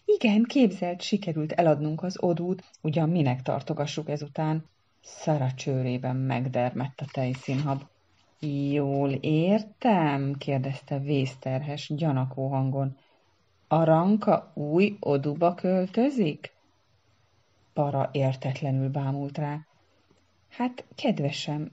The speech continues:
hiszen tudod, persze, hogy új oduba költözik, velünk."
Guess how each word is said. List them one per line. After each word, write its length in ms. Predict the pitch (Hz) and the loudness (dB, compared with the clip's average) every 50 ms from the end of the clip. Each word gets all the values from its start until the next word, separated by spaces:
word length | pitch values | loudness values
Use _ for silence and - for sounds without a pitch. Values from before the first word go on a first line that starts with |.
| - _ | -14 _
hiszen 520 | - - - 220 214 - - 320 330 330 330 - | -14 -8 -6 -6 -6 -4 -4 -4 -4 -4 -6 -6
tudod, 520 | - - 330 208 151 143 139 139 139 139 - - - _ _ _ _ | -2 0 2 2 2 0 0 0 -2 -4 -6 -12 -20 _ _ _ _
persze, 480 | - 523 466 247 160 - - - - 147 | -2 -2 0 0 -2 -4 -2 0 0 2
hogy 260 | 156 156 147 139 - - - _ _ _ | 2 2 0 -2 -4 -10 -18 _ _ _
új 260 | - 190 165 160 156 - | 0 2 4 6 6 6
oduba 440 | 151 156 143 151 143 135 156 151 | 6 4 4 4 2 0 -2 -4
költözik, 760 | - - 175 185 180 165 - - 156 147 - 165 165 165 - - _ _ _ _ _ - 370 381 403 427 453 370 | -4 -2 0 2 2 2 4 4 4 4 4 0 -2 -2 -6 -16 _ _ _ _ _ -12 -10 -4 0 2 4 6
velünk." 800 | 214 165 131 127 123 127 127 127 131 135 139 143 139 - - | 6 4 4 4 2 2 2 2 2 0 0 -2 -4 -6 -12